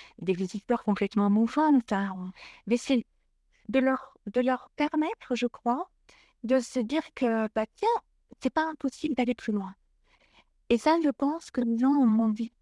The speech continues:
contrairement à ce qu'on entend beaucoup, hein, euh, les gens ont envie d'aller plus loin, de mieux savoir. Euh, il y a une forme de curiosité naturelle, hein,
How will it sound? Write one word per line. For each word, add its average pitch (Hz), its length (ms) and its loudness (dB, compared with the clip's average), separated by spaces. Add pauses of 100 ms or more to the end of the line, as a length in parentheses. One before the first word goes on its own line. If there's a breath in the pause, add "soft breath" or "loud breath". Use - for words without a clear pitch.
(120)
contrairement 214 460 -2
à 233 40 -2
ce - 80 -20
qu'on 202 160 -10
entend 208 260 -2
beaucoup, 233 460 -4
hein, 202 120 -6 (500 soft breath)
euh, 196 360 2
les 233 160 2
gens 302 140 2
ont 294 120 6
envie 269 380 2
d'aller 220 140 -2
plus - 180 -4
loin, 208 300 -6 (340)
de 202 140 2
mieux 247 200 4
savoir. 233 680 0 (400)
Euh, 208 140 0
il 196 280 -2
y 247 40 2
a - 20 2
une 233 100 2
forme 226 300 2
de 233 80 0
curiosité 254 760 -2
naturelle, 247 680 0
hein, 233 140 -2